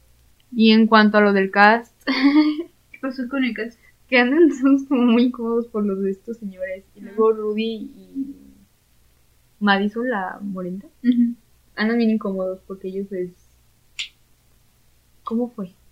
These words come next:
Speaker 1: Los shippeaban mucho por sus personajes, pero ella tiene novia y él tiene novia.
Speaker 2: Sí, sí, sí, sabía de eso. Pero
Speaker 1: Está muy raro.
Speaker 2: a mí sí me gustan esos personajes juntos.
Speaker 1: Ah, a mí también, pero, pues,
Speaker 2: Sí,
Speaker 1: ya
Speaker 2: o sea, es que
Speaker 1: empiezan
Speaker 2: los
Speaker 1: a
Speaker 2: fan
Speaker 1: decir
Speaker 2: bien
Speaker 1: los actores.
Speaker 2: toxiquillos, ¿verdad?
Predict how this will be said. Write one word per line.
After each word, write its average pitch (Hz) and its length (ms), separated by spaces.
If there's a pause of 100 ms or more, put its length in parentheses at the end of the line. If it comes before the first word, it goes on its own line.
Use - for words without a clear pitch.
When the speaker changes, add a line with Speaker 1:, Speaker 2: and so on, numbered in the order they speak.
(160)
Speaker 1:
Los 240 180
shippeaban 240 440
mucho 233 440
por 208 120
sus - 100
personajes, 190 500 (120)
pero 185 120
ella 190 200
tiene 190 180
novia 180 380
y 165 180
él - 160
tiene 165 240
novia. 160 200 (1040)
Speaker 2:
Sí, 262 460
sí, 269 220
sí, 247 200
sabía 247 360
de 233 140
eso. 240 120 (460)
Pero 269 300
Speaker 1:
Está 247 200
muy 294 140
raro. 180 280 (280)
Speaker 2:
a 277 180
mí 330 100
sí 349 60
me 415 140
gustan 254 300
esos 247 200
personajes 226 520
juntos. 208 480
Speaker 1:
Ah, 262 160
a 214 40
mí 202 100
también, 196 320 (280)
pero, 165 380
pues, 170 180
Speaker 2:
Sí, 208 320
Speaker 1:
ya 240 80
Speaker 2:
o 233 40
sea, 208 160
es 202 60
que 220 60
Speaker 1:
empiezan 285 80
Speaker 2:
los 262 80
Speaker 1:
a 185 80
Speaker 2:
fan 254 80
Speaker 1:
decir 240 120
Speaker 2:
bien 240 140
Speaker 1:
los 254 80
actores. 214 240
Speaker 2:
toxiquillos, 208 360
¿verdad? 240 160